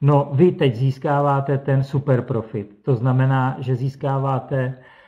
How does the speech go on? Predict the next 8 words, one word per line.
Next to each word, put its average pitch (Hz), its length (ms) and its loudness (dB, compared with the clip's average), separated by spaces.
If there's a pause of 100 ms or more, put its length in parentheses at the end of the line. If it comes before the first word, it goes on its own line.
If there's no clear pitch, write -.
(180)
ty 147 260 0
levné 143 460 4
podíly, 127 760 0
než 151 520 -2
jsou 143 640 0
v 139 80 2
nominální 131 800 2
hodnotě. 113 720 -6